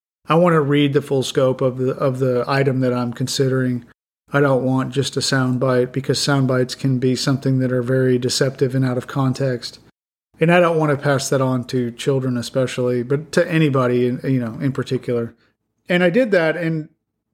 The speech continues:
to, uh, not to my surprise, the boys were very attentive. You know, I mean, they're young boys, so they, they have their moments where they get a little rowdy or they get completely derailed on something. But,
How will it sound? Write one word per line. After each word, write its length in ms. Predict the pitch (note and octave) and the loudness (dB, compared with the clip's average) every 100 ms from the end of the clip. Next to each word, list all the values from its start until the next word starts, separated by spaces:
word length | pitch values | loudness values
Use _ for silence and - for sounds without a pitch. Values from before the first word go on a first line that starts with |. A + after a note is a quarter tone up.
| _ | _
to, 460 | D3+ F#3 D#3+ D3+ | 0 2 2 2
uh, 280 | D3 C#3 C3 - _ | 2 0 -2 -8 _
not 240 | F#3 A3+ A#3 | -2 0 0
to 100 | E3+ | -2
my 180 | D#3 | 0
surprise, 640 | C3+ D3 C3+ C3+ C3 C#3 C3+ | -2 -4 -4 -2 -2 -4 -4
the 100 | D#3 | -4
boys 380 | C#3+ E3 E3+ - | 0 2 2 0
were 120 | D3+ | -2
very 300 | C3+ D3 C#3+ | 0 2 2
attentive. 640 | B2+ - C#3+ D3 C3+ B2+ - _ _ _ _ _ | 0 -4 -4 -2 -4 -6 -16 _ _ _ _ _
You 80 | - | 0
know, 140 | F3+ E3 | 2 2
I 40 | |
mean, 140 | F#3+ | 2
they're 120 | F#3 F#3+ | 2 2
young 300 | D#3 C3+ B2+ | 2 0 -4
boys, 360 | A#2+ A#2 A#2 | -4 -4 -4
so 120 | - | -6
they, 200 | C3+ C3+ | -2 -2
they 140 | C3 C#3 | -2 -2
have 140 | C3 | -2
their 100 | C3 | -2
moments 420 | B2+ B2 B2 A#2 | -4 -4 -8 -10
where 100 | - | -10
they 120 | A#2+ B2 | -8 -6
get 100 | B2+ | -6
a 40 | |
little 200 | B2+ A#2+ | -6 -6
rowdy 280 | B2 B2 C3 | -4 -4 0
or 100 | D3+ | 2
they 100 | F#3+ | 4
get 220 | E3 C3+ | 2 0
completely 380 | D3 D#3 C3+ C3+ | 0 0 0 -2
derailed 460 | C3+ B2+ B2 B2 | -2 0 0 0
on 140 | B2 A#2+ | -2 -6
something. 420 | C#3 B2 C3+ C3 | -6 -6 -6 -4
But, 360 | C#3+ C3+ C3+ | -2 -2 -6